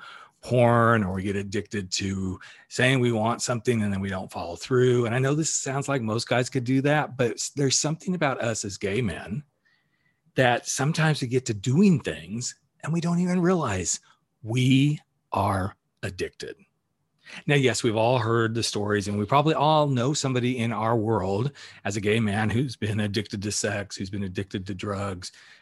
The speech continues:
who's been addicted to alcohol, all of those things. Could be you're addicted to cheating. It could be that you're addicted to saying, "This is what I really want."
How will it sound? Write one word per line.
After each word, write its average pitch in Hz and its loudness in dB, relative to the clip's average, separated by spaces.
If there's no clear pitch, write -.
who's 156 2
been 170 8
addicted 143 2
to 139 0
alcohol, 113 -2
all 135 2
of 117 0
those 104 -2
things. - -14
Could 151 -4
be 143 -2
you're 139 2
addicted 131 -2
to 139 2
cheating. - -4
It - 2
could 220 -2
be 160 4
that 147 2
you're 151 2
addicted 151 0
to 147 -2
saying, 135 0
"This 247 -6
is 151 -4
what 165 -2
I 151 0
really 147 0
want." 160 0